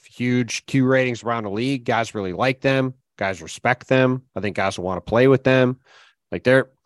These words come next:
Phoenix should be able to get players,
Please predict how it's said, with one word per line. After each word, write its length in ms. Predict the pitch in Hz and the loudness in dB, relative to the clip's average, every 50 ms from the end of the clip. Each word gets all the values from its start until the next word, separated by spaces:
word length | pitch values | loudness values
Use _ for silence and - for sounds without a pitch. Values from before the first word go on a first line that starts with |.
| - - - _ _ _ _ _ _ _ - | -20 -20 -20 _ _ _ _ _ _ _ 2
Phoenix 260 | 151 175 170 143 - | 4 4 4 4 2
should 180 | - - 180 151 | 4 4 4 4
be 140 | 131 156 160 | 4 2 2
able 160 | 151 131 123 | 2 2 0
to 80 | 117 | -2
get 220 | 104 139 151 - - | 0 0 -2 -2 -2
players, 600 | - 120 143 139 110 82 76 - - - - - | -2 -2 0 0 -2 -4 -8 -12 -14 -14 -14 -16